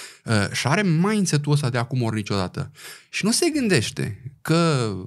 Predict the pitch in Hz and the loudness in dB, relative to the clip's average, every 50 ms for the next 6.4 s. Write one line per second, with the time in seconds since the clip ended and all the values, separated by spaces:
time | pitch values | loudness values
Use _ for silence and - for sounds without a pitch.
0 | - - 95 95 104 110 110 110 101 95 92 92 92 - 101 95 92 90 82 - | -8 -6 -4 -2 0 0 2 2 2 0 0 -2 -2 0 0 0 0 -2 -2 -2
1 | 90 92 - - 85 80 - - - - - - 87 85 - - 95 92 90 - | -2 -2 -2 -2 -4 -4 -4 -6 -10 -6 -2 0 0 0 0 -2 -2 -2 -2 -4
2 | - - - 131 160 165 135 95 - - 98 98 98 - 170 165 127 107 95 - | -6 -4 -2 0 0 0 0 -2 -2 -4 -4 -6 -6 -8 -8 -4 -4 -4 -4 -4
3 | 104 95 - 95 92 - - 90 - 87 90 87 80 85 98 82 82 - 98 87 | -6 -4 -4 -4 -4 -4 -6 -6 -6 -4 -4 -4 -2 -2 -2 -2 -2 -4 -4 -4
4 | 82 - - - - - - - - 131 - 165 143 - 92 - - - 104 98 | -4 -4 -6 -8 -8 -10 -8 -6 -4 -2 -2 -2 -2 -2 -4 -6 -6 -4 -4 -4
5 | 95 87 87 80 90 87 85 - - 90 - - - - - - - - - - | -2 -2 -2 -2 -2 -2 -2 -2 -4 -6 -6 -6 -10 -12 -12 -12 -12 -14 -14 -16
6 | - - - 123 123 120 117 | -18 -8 -2 2 4 4 4